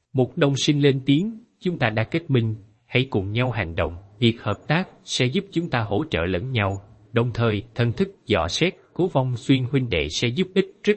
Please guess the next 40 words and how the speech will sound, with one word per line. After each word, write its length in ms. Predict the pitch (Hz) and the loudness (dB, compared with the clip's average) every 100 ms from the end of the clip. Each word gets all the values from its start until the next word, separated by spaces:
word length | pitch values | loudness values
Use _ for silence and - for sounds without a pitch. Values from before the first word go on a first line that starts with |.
| 208 | 0
nhiều 200 | 107 82 | 0 0
trong 140 | 127 107 | -2 -2
việc 180 | 92 - | -4 -4
di 120 | 131 | -6
chuyển. 280 | 101 80 73 175 - _ _ _ | -2 -2 -4 -8 -16 _ _ _
Nếu 140 | 151 180 | 4 4
không 220 | - 160 | 4 -2
có 140 | - 175 | 0 -2
sự 220 | - 87 - | -2 -4 -2
trợ 160 | 73 73 | -4 -2
giúp 180 | 180 - | -4 -2
này, 220 | 78 73 _ _ _ - | -4 -6 _ _ _ -4
chúng 180 | 196 | 0
ta 120 | 165 147 | 2 2
sẽ 160 | 156 | 0
như 160 | 156 139 | 0 0
người 300 | 110 101 95 | 2 2 2
mù 260 | 95 98 | 0 0
sờ 260 | 98 110 101 | 0 0 -2
voi, 400 | - 127 143 127 - | 0 0 0 -2 -8
vô 240 | 135 156 151 | 0 2 2
cùng 200 | 107 95 | -2 -2
khó 220 | - 147 | -2 -4
khăn. 320 | 170 151 143 127 _ _ - | -2 -2 -2 -6 _ _ 0
Đúng 240 | 147 190 202 | 2 2 2
rồi, 300 | 98 87 85 - | 2 2 -2 -8
Đông 200 | - 123 | 0 0
Sinh 240 | 123 139 117 | 0 -2 0
huynh, 260 | 131 127 110 - | 0 0 -4 -2
Lãng 220 | 85 120 | -2 -2
Tâm 160 | - 117 | -2 -2
Kiếm 200 | - 180 | -4 -4
Hào 220 | 107 87 | -2 -2
hỏi. 340 | 90 90 87 87 _ _ _ _ | 0 -2 -2 -8 _ _ _ _
Vừa 140 | 127 131 | 2 4
rồi 220 | 120 117 | 2 0
nghe 140 | 123 | 0
các 220 | 123 170 151 | -2 -2 2
ngươi 160 | 131 | 2
nói 280 | 123 135 | 2 0